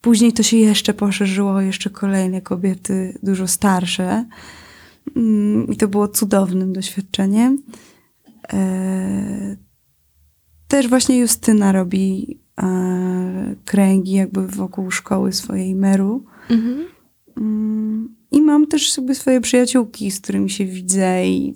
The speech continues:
Speaker 1: też w-, robimy sobie różne a-, atrakcje.
Speaker 2: <laughs> Wiedźmowe?
Speaker 1: Wiedźmowe też.
Speaker 2: Mhm.
Speaker 1: Tak.
Speaker 2: Mhm.
Speaker 1: Mm, no.
Speaker 2: Okej.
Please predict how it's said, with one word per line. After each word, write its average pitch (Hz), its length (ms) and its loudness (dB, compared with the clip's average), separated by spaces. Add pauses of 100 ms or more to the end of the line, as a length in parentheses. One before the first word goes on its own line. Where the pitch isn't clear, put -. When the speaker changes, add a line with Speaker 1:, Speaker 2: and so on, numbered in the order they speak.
Speaker 1:
też 196 260 0
w-, 196 200 -2 (540)
robimy 190 460 2
sobie 180 280 -2
różne 180 540 0 (440)
a-, 185 80 -6 (140)
atrakcje. 180 680 -4 (380)
Speaker 2:
<laughs> - 420 0
Wiedźmowe? 190 520 4 (220)
Speaker 1:
Wiedźmowe 190 680 0
też. 170 600 -8 (340)
Speaker 2:
Mhm. 208 280 -2
Speaker 1:
Tak. 156 440 -10 (640)
Speaker 2:
Mhm. 247 200 -16 (1700)
Speaker 1:
Mm, 196 440 -10 (1200)
no. 240 180 -4
Speaker 2:
Okej. 220 400 -8